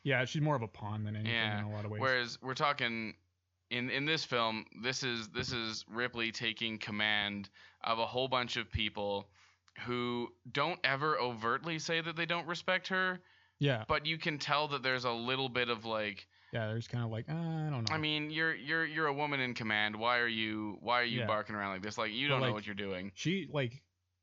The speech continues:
Speaker 1: when, um, Kane came in with the face hugger, like, she wasn't gonna let him in.
Speaker 2: No,
Speaker 1: She was
Speaker 2: and,
Speaker 1: gonna
Speaker 2: and,
Speaker 1: leave him
Speaker 2: and
Speaker 1: there.
Speaker 2: every-, everybody, everybody ignored her, even
Speaker 1: Yeah.
Speaker 2: though the movie wouldn't have happened if everybody had just listened to her.
Speaker 1: Yeah.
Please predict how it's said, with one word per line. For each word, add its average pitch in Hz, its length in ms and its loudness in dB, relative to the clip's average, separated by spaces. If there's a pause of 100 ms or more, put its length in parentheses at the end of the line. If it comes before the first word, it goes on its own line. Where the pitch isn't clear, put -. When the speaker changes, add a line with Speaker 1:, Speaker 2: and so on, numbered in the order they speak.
Speaker 1:
when, 131 240 2
um, 117 320 0
Kane 139 300 0
came 127 180 0
in 117 140 0
with 117 80 -4
the 110 80 -8
face 113 240 -4
hugger, 110 240 -4
like, 107 160 -4
she - 120 -6
wasn't 147 300 0
gonna 117 140 0
let 117 160 0
him 110 100 -2
in. 104 240 -4 (120)
Speaker 2:
No, 208 160 2
Speaker 1:
She 320 60 6
was 220 140 4
Speaker 2:
and, - 40 2
Speaker 1:
gonna 175 180 6
Speaker 2:
and, 143 80 6
Speaker 1:
leave - 80 4
him 226 100 6
Speaker 2:
and 120 60 2
Speaker 1:
there. 117 80 6
Speaker 2:
every-, 247 240 4
everybody, 247 640 0
everybody 226 680 2
ignored 185 380 2
her, 110 240 2
even 175 300 0
Speaker 1:
Yeah. 175 80 4
Speaker 2:
though 160 240 2 (680)
the 117 160 2
movie 151 300 2
wouldn't 151 260 0
have 139 100 2
happened 123 600 0 (640)
if 113 160 0
everybody 120 420 2
had 113 120 2
just 110 180 -2
listened 120 300 -2
to 98 100 -4
her. 80 220 -8
Speaker 1:
Yeah. 120 320 0